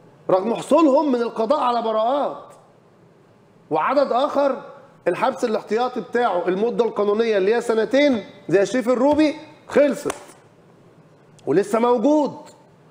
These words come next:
أيوة، بيعملوا إيه عندكم؟ إيه، بتاكلوا عيش وملح مع بعض؟ إيه، يعني مش هين عليكم إن أنتوا ت-، تمشوهم؟ يعني في عشرة ما بينكم، الناس مش عايزة تشوف وشكم يا أخي، عايزين يرجعوا لبيوتهم، في ناس عايزاهم،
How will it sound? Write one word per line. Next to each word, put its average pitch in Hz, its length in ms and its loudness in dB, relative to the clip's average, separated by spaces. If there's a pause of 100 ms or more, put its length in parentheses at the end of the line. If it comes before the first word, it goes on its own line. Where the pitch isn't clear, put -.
(260)
أيوة، 233 200 0
بيعملوا 185 360 0
إيه 233 60 0
عندكم؟ 196 460 -4 (1600)
إيه، 170 120 2
بتاكلوا 226 360 0
عيش 233 160 -2
وملح 233 200 0
مع 214 120 0
بعض؟ 226 280 0
إيه، 214 180 -2 (220)
يعني 190 300 0 (240)
مش 185 200 -2
هين 247 140 2
عليكم 240 300 -2
إن 240 100 0
أنتوا 254 180 -2
ت-، 240 160 -6
تمشوهم؟ 233 600 0
يعني 247 220 0
في 247 160 0
عشرة 254 340 2
ما 233 120 0
بينكم، 254 280 0
الناس 262 240 0
مش 233 120 -2
عايزة 254 200 -2
تشوف 269 240 -2
وشكم 254 360 -2
يا 240 140 0
أخي، 175 200 -8 (420)
عايزين 143 300 2
يرجعوا 254 320 2
لبيوتهم، 233 500 -2
في 214 100 -2
ناس 254 160 0
عايزاهم، 190 640 -2